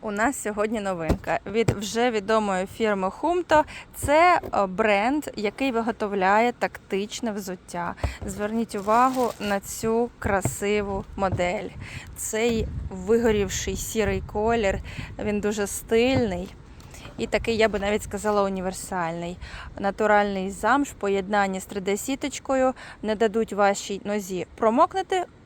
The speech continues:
і при цьому вона буде дихати. Для тих, хто взагалі не знає, що таке автошнурок, це реально класна річ.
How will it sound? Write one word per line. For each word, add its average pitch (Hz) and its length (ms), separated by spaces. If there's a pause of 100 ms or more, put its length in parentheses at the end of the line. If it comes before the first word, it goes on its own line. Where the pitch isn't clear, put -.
(140)
і 233 100
при 202 160
цьому 277 300
вона 196 240
буде 202 200
дихати. - 460 (440)
Для 220 100
тих, 440 200
хто - 220
взагалі 254 400
не 226 120
знає, 208 260
що 233 160
таке - 200
автошнурок, 277 640
це 320 360 (160)
реально 247 440
класна 202 500
річ. - 300